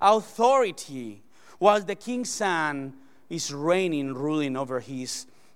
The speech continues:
enemies. And the Father, therefore, gives the kingdom to the Son,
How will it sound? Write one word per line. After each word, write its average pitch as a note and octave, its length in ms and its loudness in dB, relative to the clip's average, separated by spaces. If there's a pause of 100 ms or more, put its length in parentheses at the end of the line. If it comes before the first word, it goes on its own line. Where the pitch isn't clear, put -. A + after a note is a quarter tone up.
(140)
enemies. C3+ 1040 -6 (580)
And G3 120 0
the F#3 80 0
Father, G#3 460 4
therefore, F3 500 0 (180)
gives F3+ 200 -2
the D#3+ 100 -2
kingdom G3 480 -2
to D#3+ 120 -6
the D3 100 -10
Son, C3+ 580 -6